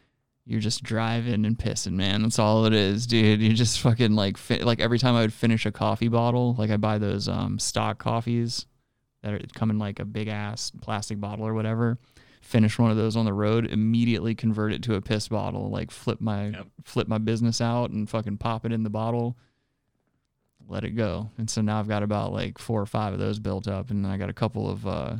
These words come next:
Speaker 1: water bottles that are to the brim with piss as well. <laughs> So it's time to get rid of 'em.
Speaker 2: You, I feel like you should have done, like,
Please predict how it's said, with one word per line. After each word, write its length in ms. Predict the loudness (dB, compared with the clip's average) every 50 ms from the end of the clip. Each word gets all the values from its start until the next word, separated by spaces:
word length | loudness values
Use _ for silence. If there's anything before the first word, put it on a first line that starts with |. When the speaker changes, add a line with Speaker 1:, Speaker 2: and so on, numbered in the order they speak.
| -8
Speaker 1:
water 340 | -8 -6 -4 -4 -2 -2 -2 -2
bottles 340 | -2 -4 -4 -4 -4 -4 -4
that 120 | -4 -4
are 140 | -4 -6 -6 -8 -12 -14 -16 _ -12
to 120 | -6 -4
the 100 | -2 -2
brim 340 | -2 -4 -4 -4 -2 -2 -2
with 220 | -2 -2 -4 -6 -6
piss 300 | -6 -4 -4 -4 -4 -6
as 120 | -4 -4
well. 380 | -2 -2 -2 -2 -2 -4 -4 -4
<laughs> 0 |
So 200 | -4 0 0 0 0 -2 -4 -8 -8 -8
it's 140 | -8 -10
time 200 | -8 -4 -2 -2
to 60 | -2 -2
get 140 | -2 -2
rid 160 | -2 -2 -2 -2
of 140 | -2 -2
'em. 180 | -2 -2 -2 -4 -6 _ _ _ _ _ _ _ _ _ _ _ _ _ _ _ _ _ _ _ -20 -20 -20 -20 -20 _
Speaker 2:
You, 160 | -8 -6 -6 -4 -4
I 80 | -4
feel 180 | -4 0 0 2
like 160 | 2 0 0
you 80 | 0 -2
should 200 | 0 0 0 0
have 140 | -2 -2 0
done, 480 | 0 2 2 2 0 0 -2 -4 -8 _ _ _ _ _ _ _ _ _ _ _ _ _ _ _ _ _ _ _ _ _ _ _ _ _ _ _ -4
like, 360 | -2 -2 -2 -2 -4 -10 -18